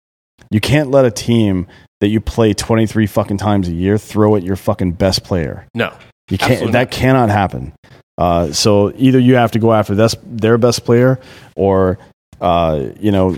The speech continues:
Speaker 1: somebody like Acuna needs to go over to Don Mattingly and beat the shit out of him right in front of his kids and God and everybody.
Speaker 2: <laughs>
Speaker 1: You know what I mean? Like, you, I, I, I enjoy that part of the game where there's gamesmanship and you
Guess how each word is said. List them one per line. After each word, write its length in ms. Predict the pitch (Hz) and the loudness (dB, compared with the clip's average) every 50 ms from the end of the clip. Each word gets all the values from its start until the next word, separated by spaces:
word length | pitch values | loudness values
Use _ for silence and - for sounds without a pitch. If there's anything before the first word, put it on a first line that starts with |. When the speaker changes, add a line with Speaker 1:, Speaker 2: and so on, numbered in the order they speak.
| - - | -6 -8
Speaker 1:
somebody 500 | - - - 123 120 117 117 113 113 113 | -4 -2 0 2 2 2 2 2 2 2
like 260 | 92 104 98 - - - | 0 0 -2 -4 -6 -4
Acuna 440 | - 110 - - 131 131 127 120 117 | -4 -4 -2 2 2 4 4 4 4
needs 220 | 117 110 98 - | 2 2 0 -2
to 80 | - 104 | -2 0
go 160 | 110 113 113 | 2 2 2
over 120 | 113 104 | 2 0
to 60 | 101 | 0
Don 260 | 92 98 104 101 101 98 | 0 0 0 0 0 0
Mattingly 360 | 101 107 110 107 98 92 87 | 0 0 0 0 -2 -2 -4
and 100 | 85 90 | -4 -2
beat 200 | - 101 95 - | -2 -2 -2 -4
the 80 | - 78 | -8 -10
shit 300 | - - - - 123 107 | -8 -4 -2 0 0 0
out 160 | 90 73 69 | 0 -2 -4
of 100 | 65 60 | -6 -8
him 200 | 55 50 - 87 - - _ _ _ _ - | -12 -12 -14 -16 -18 -20 _ _ _ _ -4
right 120 | 87 90 95 | -2 -2 -2
in 80 | 80 76 | -2 -2
front 180 | - 110 104 | -2 0 0
of 60 | 95 | 0
his 80 | 87 82 | -2 -6
kids 280 | - - 107 101 98 87 | -4 -2 -2 -2 -2 -2
and 100 | 90 87 | -2 -2
God 220 | 80 92 92 92 90 | 0 2 2 2 0
and 80 | 85 98 | 0 0
everybody. 840 | 104 98 87 76 71 69 - 55 - 185 147 - - - - - - - | 0 0 0 -2 -2 -4 -4 -2 -2 -2 -2 -4 -6 -8 -10 -10 -10 -10
Speaker 2:
<laughs> 100 | - - | -4 -2
Speaker 1:
You 60 | 98 | 0
know 20 | 95 | 0
what 60 | 95 | 2
I 40 | 95 | 2
mean? 160 | 101 110 110 | 0 0 0
Like, 140 | 104 104 101 | 0 2 2
you, 240 | 127 123 131 90 76 - - - - _ _ _ _ _ - - - _ _ _ _ _ _ _ _ _ _ _ _ _ - | 0 0 0 -4 -10 -16 -20 -20 -20 _ _ _ _ _ -20 -20 -20 _ _ _ _ _ _ _ _ _ _ _ _ _ -2
I, 180 | 135 127 - - - | -2 -2 -2 -4 -2
I, 140 | 123 131 131 | 0 0 0
I 160 | - 113 131 143 | 0 2 2 4
enjoy 500 | 147 147 139 123 107 135 147 156 151 143 | 4 2 2 2 2 4 4 4 4 4
that 140 | 131 117 | 2 0
part 220 | 95 - 123 120 117 | 0 0 2 2 2
of 60 | 101 | 0
the 80 | 98 90 | 0 0
game 400 | 87 104 107 107 104 95 90 90 | 0 0 0 2 0 0 0 0
where 380 | 92 90 90 90 87 85 82 - - - - _ _ _ - | 0 0 0 0 0 -2 -2 -6 -12 -20 -20 _ _ _ -2
there's 400 | - 98 92 87 82 73 - - | 0 0 2 0 0 -4 -8 -12
gamesmanship 1040 | - 101 95 95 107 113 123 123 107 110 117 117 107 - - - 110 110 107 - - - - - - | -12 -6 -2 0 2 2 2 2 2 2 2 2 0 0 0 0 0 0 0 -2 -8 -12 -14 -14 -10
and 320 | - 87 87 85 85 82 | -6 -4 -4 -4 -4 -2
you 360 | 85 101 120 127 127 123 131 | 0 2 4 4 4 2 -2